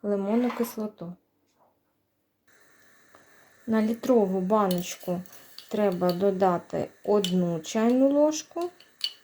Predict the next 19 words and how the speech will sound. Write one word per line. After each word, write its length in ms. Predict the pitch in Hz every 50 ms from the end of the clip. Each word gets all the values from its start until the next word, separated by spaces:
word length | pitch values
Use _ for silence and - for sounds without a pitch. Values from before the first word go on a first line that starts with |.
| _ _ _ - - - - - _ _ _ _ _
без 360 | 202 208 214 240 254 240 240
горки. 520 | 196 202 196 185 175 - - - - - - - - - - - - -
А 200 | 208 196 190 - - - _ _ _
так 280 | - 233 202 190 190 -
як 240 | 190 185 185 - 196
в 20 |
мене 340 | 202 202 190 180 180 175 175
півтора 680 | - - 196 180 - - - 190 180 175 165 160 160
літрова, 560 | 160 202 208 - - 285 285 285 320 349 349 - - - - - _ _ _
то 100 | - 233
я 220 | 220 208 214 190 185
додаю 520 | 185 185 180 175 185 185 190 247 320 381 - - -
повну 400 | - 214 196 180 180 180 175 170
чайну 540 | 180 - - 185 180 175 175 175 175 170 175
ложку. 380 | 170 170 175 - - - - - _ _ _ _ _ _ _ _ _ _ _ _ _ _ _ _ _ _ _ _ _ _ _ _ _ _ _ _ _ _ _ _ _ _ _ - - _ - - _ _ _ _ _ _ _ _ _ _ _ _ _ - - - _ - - _ - - - - _ _ _ _ _ _ _
Все. 380 | - - - - 196 180 175 - - - - - - - - - - - - - - - - - _ -
Зараз 360 | 214 214 233 220 208 196 185
закипить 600 | 185 190 208 208 - 240 233 - 208 190 190 -
маринад 600 | 208 208 214 202 202 190 185 180 175 185 247 311